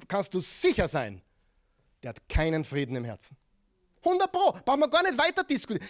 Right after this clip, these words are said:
Das ist kein Pech. Nein, er hat schon wieder Pech gehabt mit der achten Frau.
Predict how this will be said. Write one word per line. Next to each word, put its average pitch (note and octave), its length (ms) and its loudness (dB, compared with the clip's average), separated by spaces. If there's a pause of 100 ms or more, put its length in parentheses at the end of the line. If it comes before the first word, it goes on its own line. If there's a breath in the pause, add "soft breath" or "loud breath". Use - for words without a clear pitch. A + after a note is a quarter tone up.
Das B3 120 -2
ist - 160 -2
kein - 180 -4
Pech. - 440 -4 (920 loud breath)
Nein, G3 180 2 (100)
er F3+ 120 2
hat F#3 100 -2
schon F3+ 120 0
wieder A3 180 0
Pech G#3+ 300 0
gehabt G3 200 2
mit F#3+ 140 -2
der E3+ 60 2
achten F3+ 300 0
Frau. B2+ 360 -4